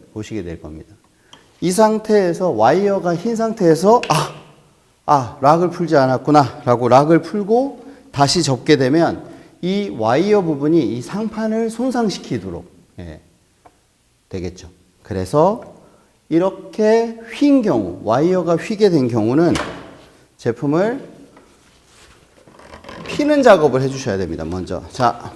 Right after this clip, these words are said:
보이기 편하도록 앞쪽 편으로 요 휜 부분을 보여드리도록 잡았습니다. 이쪽을 손가락으로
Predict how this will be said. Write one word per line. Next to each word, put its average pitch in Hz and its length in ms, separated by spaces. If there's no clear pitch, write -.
보이기 170 420
편하도록 196 920
앞쪽 165 300
편으로 151 540
요 123 100
휜 226 240
부분을 147 600
보여드리도록 127 680
잡았습니다. 98 760
이쪽을 175 960
손가락으로 165 960